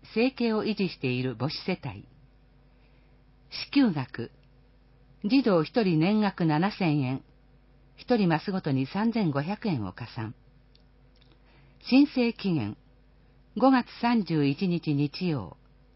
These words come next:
ただし、五月三十日土曜、三十一日日曜は平常日のため、郵送のみ取り扱います。必着。問い合わせ、児童福祉課。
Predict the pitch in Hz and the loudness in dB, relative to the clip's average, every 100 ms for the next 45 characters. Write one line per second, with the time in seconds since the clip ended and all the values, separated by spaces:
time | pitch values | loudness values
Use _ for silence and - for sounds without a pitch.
0 | - _ _ _ _ _ _ - 240 196 | -20 _ _ _ _ _ _ -2 0 0
1 | - 160 - - 240 262 - - 202 254 | 0 -2 -2 0 2 4 0 -2 2 4
2 | 254 226 156 - 131 160 175 151 107 - | 4 2 2 0 -2 -2 0 -2 -4 -10
3 | - - - 247 262 220 202 185 180 208 | -20 -20 -4 2 2 4 2 2 2 0
4 | 196 196 185 - 226 196 131 127 196 233 | 0 0 0 0 0 2 0 0 -2 -2
5 | 247 202 117 107 123 117 120 - _ _ | -2 -2 -4 -6 -8 -8 -10 -16 _ _
6 | 165 233 262 262 233 220 156 131 127 156 | -2 -2 0 0 2 2 0 0 -2 -4
7 | - - 131 113 113 - - _ _ _ | -6 -8 -6 -6 -8 -14 -20 _ _ _
8 | _ - 156 - - 147 - 117 _ _ | _ -8 -8 -6 -10 -10 -10 -10 _ _
9 | _ _ _ _ _ _ _ _ _ _ | _ _ _ _ _ _ _ _ _ _
10 | _ - 240 240 208 175 - 156 143 _ | _ 0 2 4 2 0 -2 -4 -4 _
11 | - 143 175 240 233 - 208 - - 151 | -4 -2 2 2 0 -2 -4 -4 -4 -6